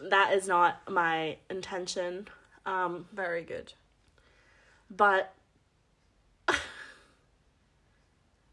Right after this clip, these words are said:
Speaker 1: what a fucking stupid bitch. <laughs> But no, um, I've had, I just wanna, by the way, thank all my friends. You guys have all reached out to me, um,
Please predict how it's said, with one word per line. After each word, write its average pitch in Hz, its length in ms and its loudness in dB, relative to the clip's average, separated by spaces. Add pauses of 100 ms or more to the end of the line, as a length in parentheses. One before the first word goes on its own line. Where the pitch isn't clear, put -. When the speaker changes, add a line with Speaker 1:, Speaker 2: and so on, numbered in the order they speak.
(140)
Speaker 1:
what 214 220 -2
a 240 60 -4
fucking 196 600 -8
stupid 175 520 -10
bitch. - 600 -4
<laughs> - 60 -20 (2250)
But 214 380 6
no, 180 400 2
um, 196 420 4 (260)
I've 226 180 2
had, 233 240 0 (180)
I 214 80 -2
just 240 200 -4
wanna, 262 280 2 (160)
by 208 160 4
the 196 60 -2
way, 185 200 2
thank 196 260 -8
all 196 80 0
my 180 120 -4
friends. 180 420 -6 (840)
You 214 120 -4
guys 226 220 -2
have 247 180 0
all 196 400 0
reached 202 320 -2
out 175 200 0
to 226 100 -4
me, 262 320 -2 (880)
um, 180 340 -2